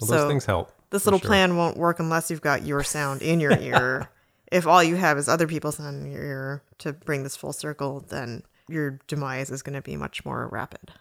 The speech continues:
Speaker 1: Yeah.
Speaker 2: Not to use a sad word, demise. Your
Speaker 1: Playing wise.
Speaker 2: the aging of your playing will,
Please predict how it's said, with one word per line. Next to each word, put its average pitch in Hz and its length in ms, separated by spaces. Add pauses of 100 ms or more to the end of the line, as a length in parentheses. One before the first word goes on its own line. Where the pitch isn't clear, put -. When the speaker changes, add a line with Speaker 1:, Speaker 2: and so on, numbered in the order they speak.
(460)
Speaker 1:
Yeah. 101 280
Speaker 2:
Not 151 140
to 82 60
use 139 100
a 120 40
sad - 380
word, 147 180
demise. 143 640
Your 151 160 (340)
Speaker 1:
Playing 107 340
wise. 87 440
Speaker 2:
the - 100
aging 160 380
of 147 80
your 147 100
playing 147 500
will, 147 140